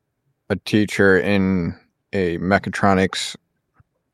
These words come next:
no, not mechatronics, a, uh, mechanical design class at my school.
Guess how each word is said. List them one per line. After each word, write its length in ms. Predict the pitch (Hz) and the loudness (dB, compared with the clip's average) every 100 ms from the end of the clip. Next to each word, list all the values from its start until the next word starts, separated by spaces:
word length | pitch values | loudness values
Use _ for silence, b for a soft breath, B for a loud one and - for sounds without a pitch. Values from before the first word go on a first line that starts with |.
| _ _ _ _ _ _ _ _ _ _ _ - | _ _ _ _ _ _ _ _ _ _ _ 0
no, 100 | 123 | 4
not 160 | 117 98 | 6 4
mechatronics, 540 | 82 - 82 80 - | 0 -4 -6 -6 -2
a, 200 | 101 101 | 0 2
uh, 300 | 92 85 78 | 4 4 2
mechanical 460 | 76 95 113 107 107 | 0 0 2 2 2
design 400 | 104 90 78 85 | -2 -2 -2 -2
class 440 | - 85 80 98 - | -2 -2 -2 -4 -6
at 100 | 80 | -2
my 200 | 78 76 | 0 -2
school. 460 | - 71 67 117 | -4 -4 -2 -2